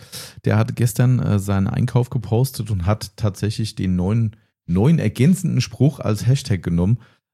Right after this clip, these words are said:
Äh, also es sind beide Sprüche natürlich erlaubt für die Teilnahme am Gewinnspiel, wenn ihr, äh, mitmacht und, und eure, eure Box, die an euch gesendet wurde, fotografiert. Und dann ist natürlich auch der neue Spruch ein gültiger,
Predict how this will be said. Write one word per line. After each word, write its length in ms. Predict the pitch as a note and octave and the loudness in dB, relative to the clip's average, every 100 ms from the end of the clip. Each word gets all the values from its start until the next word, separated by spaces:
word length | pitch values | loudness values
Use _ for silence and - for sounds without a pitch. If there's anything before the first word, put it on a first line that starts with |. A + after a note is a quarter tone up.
| _ | _
Äh, 60 | G2 | 0
also 640 | G2+ G2+ G2 - F#2+ G2 | 2 2 2 0 2 2
es 140 | F#2 - | 2 2
sind 220 | A2 - | 2 4
beide 300 | F2+ B2 C3 | 4 6 4
Sprüche 380 | - A#2 A#2 B2+ | 4 0 2 2
natürlich 360 | G#2+ - A2+ | 0 0 0
erlaubt 300 | F#2+ F2 G#2+ | 2 2 0
für 120 | - G#2+ | -2 -4
die 120 | G2 | -2
Teilnahme 420 | G2+ F#2+ G#2+ G2 | 0 2 0 0
am 60 | F2 | -4
Gewinnspiel, 480 | F2 G#2+ C3 - G#2 | -4 -4 -4 -6 -4
wenn 160 | F#2+ | 0
ihr, 500 | F#2+ F#2 - E2+ F2+ | 0 0 -2 -4 -4
äh, 180 | - - | -6 -8
mitmacht 500 | - F#2+ G2 G#2+ G#2 | -4 -2 -2 -4 -4
und, 140 | F2 E2+ | -4 -4
und 220 | E2 - | -4 -6
eure, 400 | - F2 E2 D#2+ - _ _ _ | -4 -2 -2 -4 -6 _ _ _
eure 280 | - F2+ D#2 | -4 -2 -2
Box, 420 | - B2 - - - _ _ - | -2 -2 -2 -10 -14 _ _ -4
die 140 | G2+ | -2
an 80 | F#2+ | 0
euch 260 | F#2 G2+ - | 0 -2 -2
gesendet 460 | F#2 F#2+ G#2+ F#2+ | -2 0 0 -2
wurde, 300 | F#2+ G2 F#2+ | -2 -2 -2
fotografiert. 720 | - G2 F#2+ F#2+ E2+ - G2+ - | -4 -6 -6 -4 -4 -2 -2 -2
Und 380 | - F#2 - - | -4 -4 -2 -2
dann 120 | E2 | -2
ist 140 | - | 0
natürlich 220 | F2 - | -2 -2
auch 80 | E2+ | -4
der 100 | - | -2
neue 220 | C#2+ F#2 | 0 0
Spruch 320 | G2 - - - | 0 -6 -12 -4
ein 240 | E2 D#2+ - | -2 -2 2
gültiger, 520 | A#2 C3+ B2+ A2 | 2 2 2 2